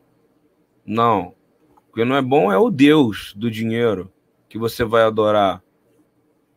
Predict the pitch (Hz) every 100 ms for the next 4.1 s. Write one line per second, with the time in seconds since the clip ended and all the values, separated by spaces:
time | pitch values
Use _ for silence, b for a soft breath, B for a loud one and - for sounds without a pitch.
0 | _ _ _ _ 107 107 98 92 90 -
1 | 95 - 120 117 - 156 151 143 131 -
2 | 131 139 170 196 214 220 _ _ _ _
3 | _ _ - 120 - 127 117 - 117 113